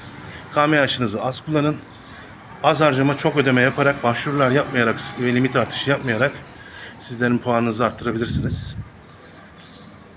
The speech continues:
İcra takip, avukatlık yapılandırması olanlara maalesef kredi çıkmamaktadır.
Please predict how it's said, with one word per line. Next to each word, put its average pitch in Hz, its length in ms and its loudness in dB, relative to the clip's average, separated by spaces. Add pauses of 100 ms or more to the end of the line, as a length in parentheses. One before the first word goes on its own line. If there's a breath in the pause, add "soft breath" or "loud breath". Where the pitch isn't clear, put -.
(120)
İcra 135 320 0
takip, 120 360 -4
avukatlık 117 500 -6 (480)
yapılandırması 117 640 -2
olanlara 107 400 0
maalesef 110 500 -4
kredi 110 260 -4
çıkmamaktadır. 123 920 -4